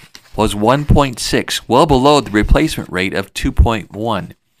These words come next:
That means, based on domestic births alone, the nation's population would be declining. So far, immigration has prevented this, but there is no assurance that this will continue in the future.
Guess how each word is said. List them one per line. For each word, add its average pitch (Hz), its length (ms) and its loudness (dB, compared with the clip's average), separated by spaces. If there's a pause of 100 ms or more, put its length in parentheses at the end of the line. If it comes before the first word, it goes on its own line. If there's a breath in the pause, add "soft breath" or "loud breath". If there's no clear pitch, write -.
(480 loud breath)
That - 360 0
means, 98 420 -8
based 117 440 -4
on 120 220 -4
domestic 110 520 -4
births 117 600 -2 (100)
alone, 98 580 -2 (360 soft breath)
the 107 80 -8
nation's 135 400 -4
population 127 800 -2
would 101 160 -4
be 104 100 -4
declining. 143 640 -6 (720 soft breath)
So 180 280 -2
far, 101 260 0
immigration 127 680 -4
has 107 160 -4
prevented 120 460 -2
this, 87 260 -6
but 117 240 -6
there 131 160 0
is 120 140 -6
no 139 200 -2
assurance 139 460 -4
that 110 120 -4
this 113 180 -6
will 117 80 -6
continue 117 580 -6
in 110 140 -8
the 110 40 -8
future. 131 520 -8